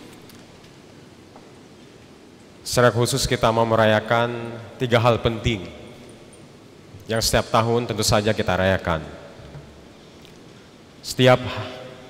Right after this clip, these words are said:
perayaan Ekaristi, Kamis Putih, kita merayakan penetapan sakramen Ekaristi. Yang kedua,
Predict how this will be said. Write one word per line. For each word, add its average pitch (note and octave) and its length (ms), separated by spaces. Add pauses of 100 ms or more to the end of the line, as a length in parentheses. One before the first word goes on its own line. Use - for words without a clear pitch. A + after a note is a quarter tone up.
(120)
perayaan A#2 480
Ekaristi, A2 720 (800)
Kamis A#2+ 320
Putih, C#3 400 (1120)
kita A#2 240
merayakan A2+ 720 (1800)
penetapan A#2 880 (160)
sakramen A#2+ 480
Ekaristi. G2+ 640 (2500)
Yang A2+ 240
kedua, B2 640